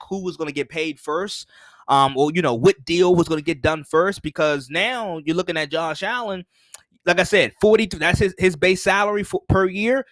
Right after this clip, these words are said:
is about forty-three million dollars. Lamar may look at that, and you're like, you know, this may favor Lamar in his contract talks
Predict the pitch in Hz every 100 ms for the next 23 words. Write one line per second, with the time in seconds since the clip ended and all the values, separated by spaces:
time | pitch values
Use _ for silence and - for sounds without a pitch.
0 | _ - 156 151 170 - 196 190 202 190
1 | 185 175 180 240 208 175 - _ _ 131
2 | 139 170 247 240 214 165 175 - 165 -
3 | 131 127 127 175 233 220 214 254 190 220
4 | 170 - 147 247 190 202 208 - 226 294
5 | 202 170 165 170 160 214 262 233 - 165
6 | 233 320 - 165 156 - 151 147 170 170
7 | 170